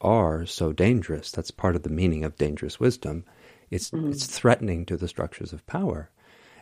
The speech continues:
Speaker 1: And that's part of what those traditions, those traditions have been doing that work and trying to teach people how to do this kind of thing, uh, just on the, you could say, the power of their own psyche. So, for instance, when you say that the, uh, uh, the, uh,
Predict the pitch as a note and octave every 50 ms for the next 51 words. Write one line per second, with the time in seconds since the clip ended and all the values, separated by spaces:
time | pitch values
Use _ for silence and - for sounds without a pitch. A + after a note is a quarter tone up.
0 | _ _ - G2+ G2 F#2+ F#2+ F#2 - - C#3+ C3+ G#2 G2+ G#2 G#2 A#2 - - -
1 | - - - A2 A2 A2+ G2 G2+ G2 F#2+ - F#2+ F#2 F2+ - - G2+ F2+ G2 F#2+
2 | - - F2+ - - A#2+ D3 - - A2 G2 G2+ - G2 F2 - D#2+ E2+ E2 D#2
3 | A2 E3 G3 E3 - - D#2 - - D#2+ E2+ F#2 _ - - _ _ _ _ _
4 | _ _ _ - G2 F#2+ - - - G#2+ G2+ G2 F#2+ E2+ - A2 G2+ - - -
5 | G2 - - - F2 F#2 E2+ F2+ E2+ F#2 F#2 F#2+ G2+ G#2 F#2+ F2+ F#2+ F#2+ F2+ -
6 | - - - - F#2+ G2+ G#2 A2+ G2 F2+ - - F2 E2+ E2 E2+ E2+ E2+ E2+ -
7 | - - E2 E2 D#2+ D2+ - - - G2 - D#3+ - - - A2 G2 F#2 F2+ E2+
8 | D#2+ E2+ E2+ - - - F#2+ - - F#2 - - F#2 F2 - - F#2+ F2 E2 D#2+
9 | F2 F2 E2 D#2+ D#2+ - A2+ B2 C3 - - - - - - - - F#2 F2 F2+
10 | - - - - - - - - C3 B2+ A2 - A2 F#2+ - - G2+ G2 G2 F2+
11 | - A2+ A2 G#2+ G#2+ G#2 F#2+ - - F2+ E2+ E2 E2 - _ _ _ - _ _
12 | - - - - F2+ E2+ D#2 - F#2 E2+ - - - - - E2+ - - - -
13 | G#2+ F#2+ D#2+ F2 E2 E2 - _ - - - - - _ _ _ - - -